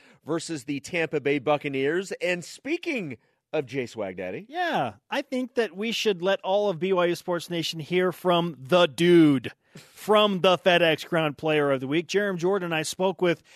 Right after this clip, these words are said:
Speaker 2: the Green Bay Packer running back yesterday, just after he found out he was named the FedEx Ground Player of the Week. He's definitely not afraid of opposing defenses, Jason,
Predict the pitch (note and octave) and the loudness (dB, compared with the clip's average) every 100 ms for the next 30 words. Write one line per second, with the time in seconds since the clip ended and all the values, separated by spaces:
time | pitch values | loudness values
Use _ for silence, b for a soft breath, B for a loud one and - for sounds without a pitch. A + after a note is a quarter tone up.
0 | b b b b E3+ G#3 G#3+ G3 F#3 G3+ | b b b b 0 2 4 2 2 2
1 | F#3 G3 F3+ F#3 G3 E3 F#3 A3 - F3 | 0 2 2 4 2 2 2 2 0 0
2 | F#3 - F#3 F3+ G#3 F#3 G3+ G3+ G#3+ G#3+ | 0 -2 2 2 2 0 -2 -2 -2 -2
3 | G#3 G3 - G#3+ G#3+ A3 G#3 G3 G#3+ G3+ | -2 -6 -4 -6 -4 -4 -4 -4 -6 -6
4 | E3 A3 C#4 G3 B2 B2 D3+ - F3 D#3+ | -4 -4 -2 -4 -6 -6 -4 0 2 2
5 | C#3+ - D#3 C#3+ B2+ D#3 D3+ D3 C3+ C#3+ | 0 -2 -2 -2 -4 -2 0 0 0 -2
6 | E3 - b b b b - G3 C#3+ A#3 | -2 -6 b b b b -4 -2 2 2
7 | A#3+ C4 B3+ A#3 A3+ G3+ A3+ A3+ G#3+ G#3 | 2 0 0 2 -2 -2 2 2 2 -2
8 | - A3+ G#3+ G3+ A3+ - G#3 G3 F3 F3 | 2 2 2 -2 -2 0 -2 -2 -2 2
9 | F#3 F3+ F#3+ | 2 2 -2